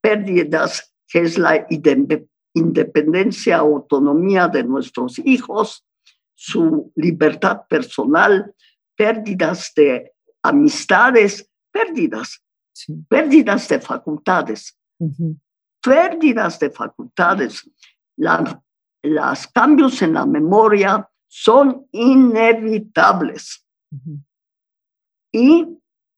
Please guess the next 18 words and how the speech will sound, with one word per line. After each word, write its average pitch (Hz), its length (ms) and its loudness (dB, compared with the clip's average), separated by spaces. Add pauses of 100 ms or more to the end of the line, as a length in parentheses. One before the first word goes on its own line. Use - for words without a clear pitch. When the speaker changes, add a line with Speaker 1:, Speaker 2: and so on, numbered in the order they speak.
(140)
Speaker 1:
son 254 480 0
heridas 208 560 0
narcisistas. - 960 -6 (500)
Speaker 2:
¿Y 208 120 0
cómo 247 200 6
se 240 140 0
pueden 220 220 4
compensar? 185 600 0 (1120)
Speaker 1:
Se - 180 -4
pueden 302 400 2
compensar 196 760 -2
primero 190 480 0
reconociéndolos, 175 1400 0 (180)
us-, 156 260 -2
Speaker 2:
Ujú. - 80 -12 (120)
Speaker 1:
utilizando 170 760 0
aparatos. 175 840 0 (400)
Tengo 277 680 2